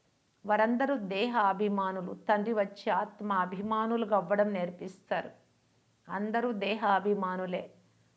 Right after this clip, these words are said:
మనుషులు శరీరాన్ని ఎంత ఆడంబరంగా చూసుకుంటారు. ఇక్కడ తండ్రి ఆత్మలనే చూస్తారు. శరీరం అయితే వినాశి, పైసాకు కొరగాదు.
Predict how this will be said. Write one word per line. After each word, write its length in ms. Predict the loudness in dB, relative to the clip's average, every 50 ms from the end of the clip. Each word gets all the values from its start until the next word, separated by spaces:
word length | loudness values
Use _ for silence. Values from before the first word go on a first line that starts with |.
| _ _ -6
మనుషులు 560 | -2 -2 0 0 -2 -4 -4 -4 -2 -2 -2 -2
శరీరాన్ని 720 | -2 -2 -2 -2 0 0 0 0 2 2 2 2 0 0
ఎంత 320 | 0 0 -2 -2 0 2
ఆడంబరంగా 760 | 4 4 6 4 2 0 0 2 2 2 2 2 0 -2 -4 -6 -8
చూసుకుంటారు. 720 | -12 -14 -12 -8 -6 -4 -4 -4 -4 -4 -6 -6 -6 -10 -14 -18 _ _ _ _ _ _ _ _ _ -8
ఇక్కడ 240 | -6 -2 0 0 0
తండ్రి 540 | 0 2 2 0 2 2 0 -2 -4 -4 -4 0 4
ఆత్మలనే 800 | 4 4 4 2 -2 -10 -8 -4 -2 0 0 0 0 -2 -2
చూస్తారు. 640 | -4 -6 -8 -10 -12 -12 -10 _ -2 0 0 -2 -4
శరీరం 540 | -8 -6 -4 -2 -2 0 0 -2 -2 -2 -2
అయితే 280 | -2 -4 -4 -4 -4 -4
వినాశి, 800 | -4 -4 -4 -4 -2 -2 -2 -4 -6 -10 -16 -16 -14 -14 -14 -14 -18 _ _ _ _ _ -20 -20 _ _ _ _ _ _ _ _ _ _ _ _ _ _ 2
పైసాకు 600 | 4 4 4 2 0 2 4 4 4 4 2 -2 -4
కొరగాదు. 720 | -2 0 2 2 2 2 2 2 2 2 0 -2 -8